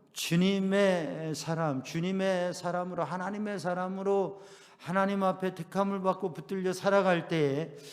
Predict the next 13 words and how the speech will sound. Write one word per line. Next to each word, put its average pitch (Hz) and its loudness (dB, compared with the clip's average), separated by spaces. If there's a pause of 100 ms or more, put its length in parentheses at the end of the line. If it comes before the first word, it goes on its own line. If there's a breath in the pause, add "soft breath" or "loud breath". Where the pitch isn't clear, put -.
(160 loud breath)
우리가 190 6
신앙생활할 196 6
때에 170 4 (260 loud breath)
그러한 202 6
은혜의 196 4
생활과 190 2
신앙생활에 190 0 (760 loud breath)
방해가 185 4
되는, 127 -6 (380 loud breath)
걸림돌이 175 0
되는 127 -4
것이 113 -10
있어요. - -16